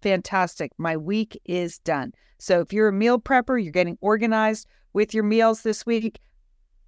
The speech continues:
ButcherBox is for you. I absolutely love the quality. This is exactly how I plan my meals. Looking in my freezer, what do I have?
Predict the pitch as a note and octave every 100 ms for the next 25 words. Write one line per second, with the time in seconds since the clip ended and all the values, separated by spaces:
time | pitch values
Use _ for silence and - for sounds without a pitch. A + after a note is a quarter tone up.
0 | - G#3 A3+ G3 F#3+ F#3 - - E3+ E3
1 | - E3+ D#3 C#3+ - - F3 - F#3 G#3
2 | G#3+ B3 A#3 G#3+ G3+ G3 F#3+ F3+ F3+ -
3 | G#3 A3 A3 A3 D#3+ E3 D3+ D#3 F#3 F#3+
4 | G#3+ A3 G3+ G3 G3 F#3+ G#3+ G3+ G3 G3
5 | F#3+ F#3+ F#3+ F#3+ - _ - F#3+ A3 B3+
6 | A#3+ B3 A#3 B3 A#3 B3 A3+ F#3 G#3 A3+
7 | A3 G#3 G#3 G#3